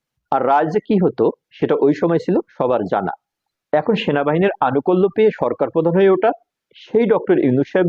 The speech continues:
যখন সেনাবাহিনীর দেখভালের জন্য তথা দেশের নিরাপত্তা দেখভালের জন্য একজন সিভিলিয়ানকে নিয়োগ দেবে, তখন সুশৃঙ্খল একটি বাহিনীর মধ্যে অসন্তোষ দেখা দেবে, সেটাই স্বাভাবিক।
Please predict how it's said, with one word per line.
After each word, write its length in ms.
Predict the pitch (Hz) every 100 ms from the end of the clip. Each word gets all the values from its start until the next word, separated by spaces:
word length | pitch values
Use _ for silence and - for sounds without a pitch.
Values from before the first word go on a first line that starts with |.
| 170
যখন 240 | 180 262 - _ _ _ _ _ _ _
সেনাবাহিনীর 560 | - 165 180 196 233 165
দেখভালের 460 | 147 170 165 196 208
জন্য 180 | 226 - _ _ _ _ -
তথা 180 | 151 175
দেশের 260 | 156 190 143
নিরাপত্তা 440 | 135 131 165 -
দেখভালের 440 | 170 170 175 196 190
জন্য 160 | 208 220 349 _ _ 143
একজন 280 | 143 170 165
সিভিলিয়ানকে 600 | - 135 175 208 190 196
নিয়োগ 200 | 127 120 123
দেবে, 140 | 160 220 - _ -
তখন 240 | 202 262
সুশৃঙ্খল 540 | 220 185 - 185 170 185 156
একটি 140 | - 139
বাহিনীর 400 | - 131 156 165
মধ্যে 180 | 165 -
অসন্তোষ 480 | 139 135 175 170 180 147
দেখা 180 | 131 139 135
দেবে, 160 | 156 - _ -
সেটাই 260 | 170 151 -
স্বাভাবিক। 380 | 101 92 85